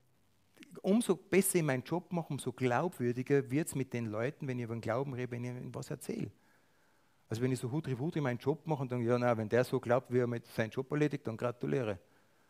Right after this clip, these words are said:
Sondern wir Christen sollten ja in dem, was wir machen, glaubwürdig sein. Wir können Gott danken für die Vergangenheit, aber danke ihm noch viel mehr für dem, was vor dir liegt.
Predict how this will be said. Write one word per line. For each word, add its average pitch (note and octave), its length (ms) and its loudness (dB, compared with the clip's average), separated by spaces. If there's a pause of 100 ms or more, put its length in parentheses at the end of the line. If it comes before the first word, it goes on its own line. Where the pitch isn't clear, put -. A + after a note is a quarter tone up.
(280)
Sondern B2+ 200 2
wir B2+ 80 2
Christen D#3 300 0
sollten C3+ 300 2
ja A#2+ 60 0
in A2+ 60 -4
dem, C3 160 0
was A#2+ 140 -4
wir A#2+ 80 -4
machen, A#2+ 260 -6
glaubwürdig A#2 500 -6
sein. G2 280 -8 (3750)
Wir C#3 100 4
können F#3+ 320 8
Gott G3+ 240 8
danken F#3+ 320 8
für F#3 140 6
die E3 80 4
Vergangenheit, D#3+ 760 6 (640)
aber A#2+ 240 0
danke C#3+ 380 -2
ihm B2+ 80 -4
noch A#2+ 160 -6
viel C#3+ 240 -4
mehr C3 240 -2
für - 180 -10
dem, A#2 340 -6
was G#2+ 160 -8
vor G#2+ 240 -8
dir G#2 140 -8
liegt. - 380 -14